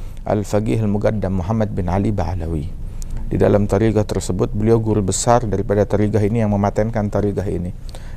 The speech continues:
Dan beliau juga yang mematahkan pedang, eh, sebagai, eh, isyarat, eh, syiar kalau mereka ini mundur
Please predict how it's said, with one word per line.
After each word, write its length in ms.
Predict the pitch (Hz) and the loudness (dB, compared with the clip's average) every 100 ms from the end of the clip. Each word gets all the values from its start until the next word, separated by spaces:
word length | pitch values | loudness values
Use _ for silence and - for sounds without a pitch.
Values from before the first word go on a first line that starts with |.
| - | -4
Dan 160 | - 107 | 2 4
beliau 160 | 113 | 6
juga 320 | 110 113 120 110 | 6 4 4 4
yang 160 | 113 | 2
mematahkan 560 | 113 110 107 107 107 107 | 2 2 0 0 0 0
pedang, 400 | 101 98 92 87 - - - - - - | -2 -2 -2 -4 -8 -8 -8 -8 -8 -6
eh, 160 | 92 90 | -4 -2
sebagai, 640 | 98 104 101 101 101 95 - - - | 2 2 4 4 4 2 -4 -6 0
eh, 180 | 98 98 | 2 2
isyarat, 560 | 113 113 113 123 131 - - - - - | 0 2 4 4 2 0 -8 -10 -10 -4
eh, 880 | 101 101 101 101 - - - 104 | -2 0 0 0 0 -2 -4 -4
syiar 640 | 104 - 104 117 117 131 - - - | -6 -4 -2 0 0 -2 -8 -12 -6
kalau 640 | - 101 104 101 101 104 - - - | 0 4 4 4 2 -2 -8 -14 -10
mereka 480 | - 104 104 104 113 | -6 -2 0 0 0
ini 80 | 113 | 0
mundur 560 | 120 117 113 110 117 | 2 2 2 2 2